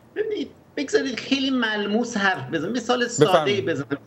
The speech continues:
Speaker 1: شما یه فردی رو در نظر بگیرید، تیغ بران در کف زنگی مصر رو در دستش هست،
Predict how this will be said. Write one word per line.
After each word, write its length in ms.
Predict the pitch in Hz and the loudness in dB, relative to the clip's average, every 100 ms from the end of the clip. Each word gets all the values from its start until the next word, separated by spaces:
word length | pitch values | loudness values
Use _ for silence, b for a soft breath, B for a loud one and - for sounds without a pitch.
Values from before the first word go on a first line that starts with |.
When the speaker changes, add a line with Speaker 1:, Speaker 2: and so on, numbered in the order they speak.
| - | -4
Speaker 1:
شما 160 | 190 | -2
یه 200 | 208 220 | 0 0
فردی 380 | 214 208 202 196 | 2 2 0 -2
رو 120 | 185 | -2
در 160 | 170 160 | 0 -2
نظر 340 | 160 147 175 | -2 0 -2
بگیرید، 480 | 175 180 165 175 151 | -2 -4 -2 -4 -6
تیغ 360 | - 165 170 156 | -4 -2 0 0
بران 540 | 160 139 165 180 180 | 0 2 0 0 0
در 200 | 147 135 | -2 0
کف 260 | 131 160 170 | 0 2 2
زنگی 640 | 147 143 143 135 147 160 | 2 0 0 -2 -2 -2
مصر 560 | 151 160 147 - - 147 | 0 -2 -4 -10 -4 0
رو 60 | |
در 160 | 135 131 | 0 0
دستش 560 | 139 180 - 196 - | -2 -4 -4 -6 -2
هست، 500 | 160 151 139 139 131 | 0 0 0 -6 -10